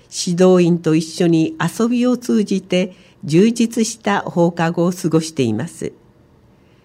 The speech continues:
子どもたちの安全で楽しい放課後のため、また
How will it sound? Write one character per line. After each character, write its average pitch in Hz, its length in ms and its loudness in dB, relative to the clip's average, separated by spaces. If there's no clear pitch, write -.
子 185 100 2
ど 196 120 6
も 196 100 2
た 185 160 0
ち 180 140 0
の 165 280 2
安 156 240 2
全 156 320 0
で 147 320 -2
楽 208 260 0
し 233 320 -2
い - 60 -6
放 165 260 2
課 165 200 -2
後 160 120 0
の 151 160 0
た 151 200 -4
め、 147 200 -2
ま 202 140 0
た 185 260 -2